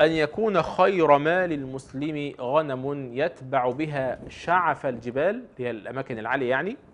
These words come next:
ومواقع القطر، الأماكن المنخفضة. يوشك أن يكون خير مال المسلم غنم يتبع بها شعف الجبال ومواقع القطر، يفر بدينه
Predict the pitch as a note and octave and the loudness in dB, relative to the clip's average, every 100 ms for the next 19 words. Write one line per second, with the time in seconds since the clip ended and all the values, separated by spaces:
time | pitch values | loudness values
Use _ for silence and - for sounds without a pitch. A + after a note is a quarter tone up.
0 | - _ - - _ - C3 C#3 D#3 A3 | -20 _ -20 -20 _ 0 4 6 8 8
1 | G#3 D3+ C#3 B2 - B2+ - - A#2 A#2+ | 8 2 0 0 -2 -2 -4 -8 -4 -2
2 | C#3+ C#3 A#2 A#2 - C3 G#2+ E2+ - - | -2 -4 -4 -6 -6 -6 -6 -12 -16 -20
3 | _ _ - - _ _ _ _ _ - | _ _ -20 -20 _ _ _ _ _ -20
4 | - - - C#3 G#3+ C#4 A3+ - F3+ F3+ | -20 -20 -12 -2 0 0 -2 -2 0 0
5 | E3+ G#3 F#3+ - F3+ G#3 F#3 D3+ D3+ F#3 | 0 2 4 4 4 4 6 4 4 2
6 | F3+ C#3 C3 B2 C3+ D#3 C#3 A#2+ D#3 F3 | 2 0 -4 -6 -6 -4 0 2 2 2
7 | C3+ A#2 A#2 E3 G#3+ D3 C#3 C#3 F3 D#3+ | -2 -4 0 0 0 2 2 4 2 2
8 | B2 A2+ - F#3+ F3 - C3+ A#2+ B2+ D3+ | 2 0 0 0 0 0 -2 -2 0 2
9 | E3 D#3+ F#3 - _ - - - _ C3+ | 2 0 -6 -14 _ -20 -20 -20 _ 6
10 | C#3 E3+ D#3+ C3+ C#3+ C3+ - E3+ C#3 A#2+ | 8 8 8 8 8 6 4 2 2 2
11 | - C#3+ C3+ A#2 G2+ - - - - - | 0 -2 -2 -6 -10 -14 -20 -20 -20 -20
12 | - - C#3+ D3 A3+ B3+ G3 D#3+ D#3 C#3 | -20 0 4 4 6 6 4 0 0 2
13 | C3 C#3 E3 D#3 C#3 C#3 C#3+ D3 | 0 0 -4 -4 -4 -4 -4 -6